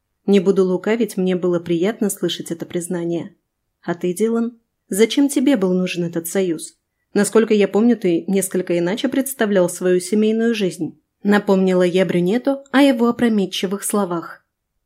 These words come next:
«А я, принцесса, просто не люблю страдать. Отец пригрозил мне браком с милейшей сестрой нашего старшего мужа. Учитывая то, что благодаря твоим стараниям удовлетворить супругу я просто бы не сумел,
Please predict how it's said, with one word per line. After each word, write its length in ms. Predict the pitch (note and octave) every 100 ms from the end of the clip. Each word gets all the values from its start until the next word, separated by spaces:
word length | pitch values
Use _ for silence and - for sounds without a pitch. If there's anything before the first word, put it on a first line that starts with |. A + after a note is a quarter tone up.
| _
«А 160 | F#3 F#3+
я, 260 | G3 A3+
принцесса, 800 | B3 C#4+ C4+ C4 - C4+ C4 C#4
просто 560 | C4+ F#3 F#3+ G3+ - B3
не 120 | A#3
люблю 280 | F#3 E3+ F#3
страдать. 540 | - F3 E3+ D3+ - _ _ _
Отец 460 | F3+ F#3 F#3 G3+ -
пригрозил 640 | A3 A3+ A#3+ A3 F#3+ G3
мне 200 | G3+ A3+
браком 480 | G3+ F#3+ F3+ G3+ G#3
с 120 | -
милейшей 520 | A#3 G#3+ F#3 F3 G#3
сестрой 460 | G3+ A#3 - G3 F3+
нашего 380 | F#3 F#3 G3+ G#3
старшего 560 | - F#3+ F3 G#3 A3+
мужа. 420 | A3 F3+ E3+ F3 - _ _ -
Учитывая 500 | G#3+ A3+ G#3 G3+ G3+
то, 160 | G3
что 160 | F#3 G3
благодаря 440 | G3+ G3 F#3+ F#3
твоим 280 | F#3 G3+ F#3+
стараниям 680 | - G3+ G3 F#3+ G3 F#3+ F3+ _ _ -
удовлетворить 760 | A3+ A#3+ A#3+ A#3+ A#3 G3+ F3+
супругу 480 | - F#3 F#3 F3 F#3
я 180 | F3 F3
просто 380 | F3+ F3+ - F3+
бы 120 | F3
не 120 | E3+
сумел, 560 | E3+ G3+ A#3 D4 D4